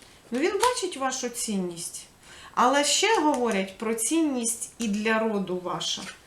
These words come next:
Тому вони і захистили, тому вони і поставили крапку. Тобто не дали можливості саме тим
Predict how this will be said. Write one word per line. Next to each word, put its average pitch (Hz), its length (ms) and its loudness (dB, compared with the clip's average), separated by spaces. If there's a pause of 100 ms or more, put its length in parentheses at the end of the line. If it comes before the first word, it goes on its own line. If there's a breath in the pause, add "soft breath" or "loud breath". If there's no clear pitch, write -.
(260 loud breath)
Тому 254 320 4
вони 233 340 2
і 233 60 0
захистили, 196 800 -2 (120)
тому 220 220 -2
вони 233 280 -2
і 220 40 -2
поставили 202 600 -4
крапку. 180 540 -4
Тобто 190 360 -8
не 214 140 0
дали 214 320 0
можливості 185 1000 -2 (320 loud breath)
саме 240 480 4
тим 208 460 0